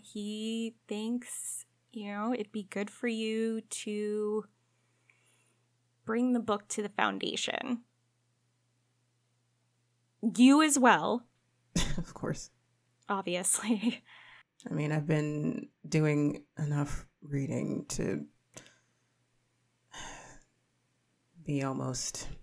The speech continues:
Speaker 2: taken by it, I guess.
Speaker 1: Yeah.
Speaker 2: So hopefully, what, resources of the Judge Foundation?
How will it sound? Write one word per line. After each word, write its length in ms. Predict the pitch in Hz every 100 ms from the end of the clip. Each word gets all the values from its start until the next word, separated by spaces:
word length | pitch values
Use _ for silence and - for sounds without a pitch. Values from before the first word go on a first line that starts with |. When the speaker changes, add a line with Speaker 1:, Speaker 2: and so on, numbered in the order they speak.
| - _ _ _ _ _ _ _ _ _ - - _ _ _ - - - - - - -
Speaker 2:
taken 360 | - 143 135 127
by 100 | 123
it, 260 | 123 127
I 80 | 131
guess. 300 | 135 147 - - _ _ _ _ _ _ _ _ _ _ _ _ _ _ _ _ _ _ _ _ _ _ _ _ _ _ _
Speaker 1:
Yeah. 280 | 208 180 165 170 - _ _ _ _ _ _ _ _ _ _ _ _
Speaker 2:
So 180 | - 170
hopefully, 720 | 147 156 - 165 156 156 156 - _ _ _ _ _ _ _ _ _ _ _ _
what, 260 | 139 123 -
resources 960 | 214 143 143 143 170 156 147 - 156 156
of 120 | 147
the 100 | 156
Judge 280 | 156 160 -
Foundation? 840 | - 160 160 156 - 165 156 151